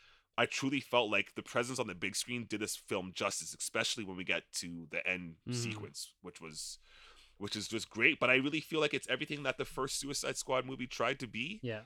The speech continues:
Speaker 1: This just took it to another level. And, uh, I'm, I'm invested, like, characters I didn't care for, like the Polka Dot Man, uh, King Shark, you know, uh, uh, Rat, Rat,
Speaker 2: Catcher
Speaker 1: um,
Speaker 2: two.
Speaker 1: Catcher two.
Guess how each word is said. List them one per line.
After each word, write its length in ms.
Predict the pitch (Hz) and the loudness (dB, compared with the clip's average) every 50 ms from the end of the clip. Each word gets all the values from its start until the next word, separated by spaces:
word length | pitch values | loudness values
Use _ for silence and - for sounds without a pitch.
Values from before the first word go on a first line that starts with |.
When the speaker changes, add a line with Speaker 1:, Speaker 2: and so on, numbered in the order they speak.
| - - - - | -14 -20 -16 -4
Speaker 1:
This 180 | - 117 - - | -4 -2 -2 -2
just 200 | - 131 - - | -4 -4 -2 -2
took 100 | 139 127 | -4 -4
it 100 | 127 - | -4 -6
to 120 | - 123 117 | -4 -4 -2
another 280 | 110 113 113 113 113 | 0 0 0 0 0
level. 440 | 104 101 107 110 123 123 127 135 - _ _ _ _ _ _ - - _ _ _ - | 2 2 2 2 0 -4 -6 -6 -10 _ _ _ _ _ _ -20 -20 _ _ _ -4
And, 300 | 95 107 117 117 113 110 | 4 6 8 8 8 8
uh, 180 | 110 104 104 104 | 10 8 8 10
I'm, 140 | - 117 117 107 | 8 6 6 8
I'm 140 | - 120 120 | 6 6 6
invested, 560 | 120 117 110 95 101 110 117 - - 107 82 | 6 2 0 0 0 0 0 0 -4 -4 -4
like, 240 | 85 87 90 - - - - - - - _ _ _ | -4 -6 -6 -8 -10 -18 -20 -20 -20 -20 _ _ _
characters 360 | - - 117 117 135 123 110 | 2 2 4 4 4 4 4
I 60 | 113 | 6
didn't 240 | 104 113 113 117 - | 6 6 4 2 0
care 220 | - - 104 107 | -2 0 0 0
for, 360 | 110 - 139 123 127 135 147 139 | 0 0 0 0 2 2 0 0
like 220 | 117 95 87 - | -2 -4 -6 -6
the 80 | - 98 | -10 -6
Polka 280 | - - 104 98 - | -2 -2 -2 0 2
Dot 180 | 113 110 107 110 | 2 2 2 2
Man, 480 | 117 113 117 120 120 120 120 123 123 - _ _ _ - - - - _ _ | 2 2 4 4 2 0 -4 -8 -14 -18 _ _ _ -20 -20 -20 -20 _ _
uh, 160 | - 90 95 92 - | 0 2 2 2 0
King 240 | - - 127 117 117 | 0 0 0 0 2
Shark, 440 | 107 - - 117 107 110 113 117 - - - _ _ - - - - _ _ | 2 2 4 4 4 4 4 0 -4 -14 -20 _ _ -20 -20 -20 -20 _ _
you 120 | - 101 98 | -6 -4 0
know, 200 | 95 95 101 98 | 2 2 2 4
uh, 160 | 104 113 110 92 85 87 - - 95 | 4 2 2 2 -4 -16 -8 -2 2
uh, 220 | 98 92 92 95 92 | 2 4 2 2 4
Rat, 220 | 92 104 113 117 - - - _ _ _ _ _ 104 | 8 10 10 10 8 6 0 _ _ _ _ _ -6
Rat, 340 | 104 104 107 113 117 - - - - - | 0 2 2 2 2 0 -4 -4 -4 -2
Speaker 2:
Catcher 380 | - - - 95 92 90 90 87 87 | 0 2 4 4 4 4 2 2 0
Speaker 1:
um, 60 | 82 | -2
Speaker 2:
two. 260 | 82 - 123 123 131 127 120 - - _ | -2 -2 0 0 0 -2 -4 -8 -16 _
Speaker 1:
Catcher 400 | - - 117 117 - - 110 95 - | 4 6 6 6 6 2 -2 -4 -2
two. 540 | - - - - 123 156 190 131 98 80 80 | -2 -2 -2 -2 -2 -2 -2 -4 -6 -8 -12